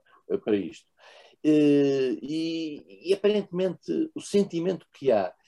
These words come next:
é que o sistema eleitoral francês vai acabar por dar uma vitória a Macron.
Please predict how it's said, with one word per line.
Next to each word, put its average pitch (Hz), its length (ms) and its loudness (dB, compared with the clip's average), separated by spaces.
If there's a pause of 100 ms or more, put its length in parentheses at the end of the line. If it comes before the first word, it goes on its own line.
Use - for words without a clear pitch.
(200)
é 123 80 -6
que - 180 -14
o - 40 -14
sistema 170 480 0
eleitoral 135 600 2
francês 123 580 -2 (240)
vai 135 320 2
acabar 101 580 0 (360)
por 107 180 -2
dar 107 240 2
uma 104 180 -2
vitória 98 540 0
a 90 40 -2
Macron. 85 540 -4